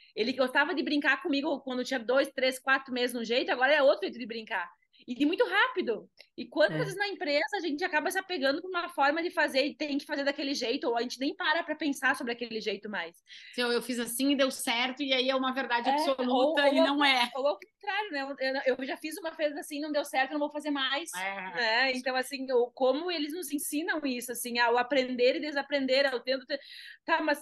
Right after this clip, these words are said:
Speaker 1: será que é dessa forma que eu tenho que continuar cuidando dele? Não, eu tenho que aprender uma nova forma, porque ele tá crescendo, pra ele é um mundo novo, né? Pra ele, todo dia representa muito da vida dele, né? Então, sem
Speaker 2: Aham.
Speaker 1: dúvida, a maternidade vai nos ensinando e, como a Nath falou, assim, tem momentos que parece que a gente quer tá aqui, a gente quer tá lá, e a gente quer...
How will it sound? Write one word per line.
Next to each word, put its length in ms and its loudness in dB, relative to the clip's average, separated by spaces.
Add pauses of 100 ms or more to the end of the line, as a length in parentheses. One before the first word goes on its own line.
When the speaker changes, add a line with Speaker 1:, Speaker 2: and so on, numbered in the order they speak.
(160)
Speaker 1:
será 240 2
que 100 -2
é 40 2
dessa 240 2
forma 300 2
que 60 -4
eu 40 -4
tenho 140 -2
que 60 -14
continuar 360 -2
cuidando 340 0
dele? 300 4
Não, 180 2
eu 60 2
tenho 140 -6
que 60 0
aprender 280 0
uma 140 0
nova 280 0
forma, 400 0
porque 240 -12
ele 120 0 (160)
tá 100 2
crescendo, 500 0
pra 120 0
ele 160 6
é 60 6
um 120 0
mundo 320 -2
novo, 400 0
né? 160 -2
Pra 140 -4
ele, 300 -4 (280)
todo 260 2
dia 240 0
representa 440 0
muito 280 0
da 120 2
vida 240 0
dele, 260 0
né? 200 0 (460)
Então, 260 -2
sem 200 2
Speaker 2:
Aham. 40 0
Speaker 1:
dúvida, 240 2
a 260 6
maternidade 520 -4
vai 160 2
nos 160 -4
ensinando 720 0
e, 280 -6
como 180 -4
a 40 2
Nath 240 2
falou, 240 0
assim, 340 -6
tem 140 0
momentos 560 -2
que 120 -6
parece 460 2
que 80 -2
a 40 0
gente 220 -6
quer 120 -2
tá 120 0
aqui, 420 0
a 60 6
gente 180 -4
quer 120 0
tá 140 0
lá, 360 6
e 60 4
a 40 2
gente 200 -10
quer... 180 -4